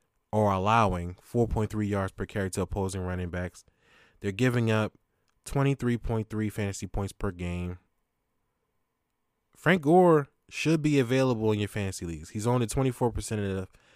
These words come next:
uh, N F L leagues. So if you need a running back, wanna roll the dice on, wanna feel dirty with me? Roll the dice with Frank Gore? <laughs> 'Cause I think Todd Gurley's coming back this week. Uh, he was able to practice this week. It's Wednesday.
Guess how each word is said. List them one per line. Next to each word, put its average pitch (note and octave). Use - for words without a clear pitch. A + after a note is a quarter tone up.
uh, F#2+
N G#2+
F G#2
L F#2+
leagues. E2+
So -
if G#2
you B2+
need C#3+
a C#3
running D3
back, D#3
wanna F#2+
roll B2+
the B2+
dice C3
on, B2+
wanna C3
feel E3
dirty F3
with F#3
me? G3+
Roll C3+
the E3
dice E3+
with C3+
Frank E3+
Gore? F#3+
<laughs> -
'Cause E3
I E3
think G3+
Todd F#3+
Gurley's F3
coming D3+
back C3
this G#2+
week. F#2
Uh, G2+
he A#2
was B2
able C3
to A#2+
practice G2+
this F#2
week. F#2+
It's F2+
Wednesday. F#2